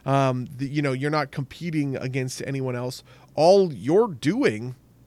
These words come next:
really, in a real way, um, is just sort of internally optimizing this system. And I think if there's a place where Civ shines, it's in that vein.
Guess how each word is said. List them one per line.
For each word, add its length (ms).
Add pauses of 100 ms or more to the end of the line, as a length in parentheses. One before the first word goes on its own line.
really, 480
in 80
a 40
real 240
way, 380 (300)
um, 440
is 160
just 200
sort 180
of 180 (140)
internally 520
optimizing 640
this 140
system. 420 (240)
And 100
I 60
think 360
if 180
there's 200
a 60
place 260
where 80
Civ 240
shines, 560
it's 220
in 320
that 400
vein. 400